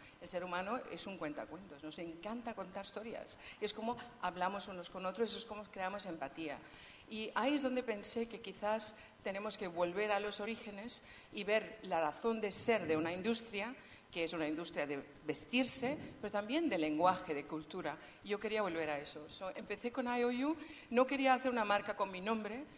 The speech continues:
porque creo que esa es otra problemática que yo veía de mi punto de vista, de que fijaba solamente en mí y yo no quería esto. Yo quería crear una comunidad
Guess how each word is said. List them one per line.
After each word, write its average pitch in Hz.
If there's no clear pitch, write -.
porque 202
creo 214
que 208
esa 190
es -
otra 208
problemática 214
que 196
yo 233
veía 196
de 160
mi 180
punto 220
de 202
vista, 233
de 202
que 202
fijaba 220
solamente 208
en 185
mí 262
y 196
yo 196
no 202
quería 196
esto. 196
Yo 226
quería 262
crear 233
una 240
comunidad 196